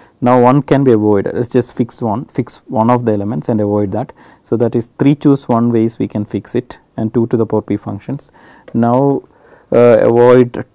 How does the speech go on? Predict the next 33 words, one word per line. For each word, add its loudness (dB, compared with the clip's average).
two 6
things 0
together, 0
that -2
is, -4
uh, 0
three 2
choose -2
two 2
is 0
equal -2
to -8
three 2
ways 2
you 0
can -4
do -2
that, -4
right? -6
So, -6
and -6
then -6
there -6
is -8
just -8
one -4
function -10
to -8
map -10
everything -8
to -10
the -8
remaining. -12